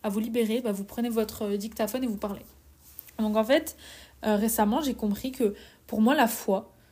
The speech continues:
peu importe les religions, hein, là vraiment peu importe, bah, en fait, soit elle monte, soit elle descend. Mais elle, elle peut pas stagner, vous voyez.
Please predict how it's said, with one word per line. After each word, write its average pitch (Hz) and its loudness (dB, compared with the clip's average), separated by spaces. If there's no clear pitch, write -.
peu 370 6
importe 359 4
les 311 6
religions, 294 4
hein, 202 2
là 214 4
vraiment 240 2
peu 320 0
importe, 240 0
bah, 226 4
en 226 6
fait, 349 0
soit 349 4
elle 226 6
monte, 233 2
soit - 2
elle 226 2
descend. 208 -2
Mais 226 4
elle, 233 0
elle 226 0
peut 233 -2
pas 302 4
stagner, 208 2
vous 185 -4
voyez. 202 0